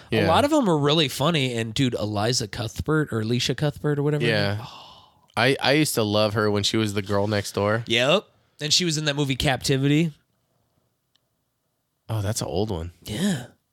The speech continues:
Speaker 2: It was a good movie, though. It's fucked up,
Speaker 1: Uh-huh.
Speaker 2: but it's good. It's a good movie. Um,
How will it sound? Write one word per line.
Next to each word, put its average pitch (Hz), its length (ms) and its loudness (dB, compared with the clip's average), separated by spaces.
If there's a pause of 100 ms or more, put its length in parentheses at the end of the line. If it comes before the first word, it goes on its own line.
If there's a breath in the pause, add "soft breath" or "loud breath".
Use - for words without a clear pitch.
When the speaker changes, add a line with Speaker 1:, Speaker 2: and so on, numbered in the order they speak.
(360)
Speaker 2:
It 127 60 -10
was 175 80 0
a 196 60 0
good 120 140 -4
movie, 131 240 -2
though. 95 340 -10
It's - 100 -18
fucked - 320 -6
up, 117 300 0 (180)
Speaker 1:
Uh-huh. 101 320 0
Speaker 2:
but 101 100 -6
it's 95 120 -8
good. 104 300 -8 (260)
It's - 100 -16
a - 40 -12
good 113 120 -8
movie. 101 280 -8 (1080 soft breath)
Um, 113 600 0